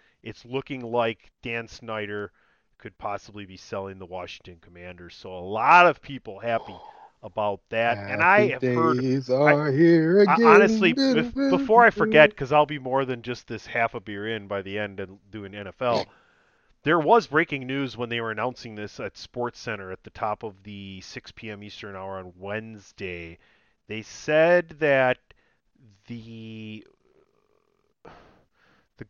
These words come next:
Speaker 1: someone was looking into financial,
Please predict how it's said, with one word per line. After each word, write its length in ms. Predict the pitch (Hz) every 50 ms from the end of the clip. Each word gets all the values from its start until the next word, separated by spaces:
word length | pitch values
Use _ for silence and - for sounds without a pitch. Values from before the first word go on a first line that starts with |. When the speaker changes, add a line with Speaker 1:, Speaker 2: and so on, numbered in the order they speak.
| _ _
Speaker 1:
someone 400 | _ - - - 202 233 247 226
was 200 | 214 190 147 127
looking 440 | 135 139 160 165 _ - 156 147 143
into 1200 | 143 135 151 143 139 139 131 _ _ - - 143 135 135 131 127 123 123 120 120 120 117 117 107
financial, 1400 | - - - 135 120 117 113 113 120 120 123 123 127 127 - - - 123 113 113 113 107 104 101 98 95 90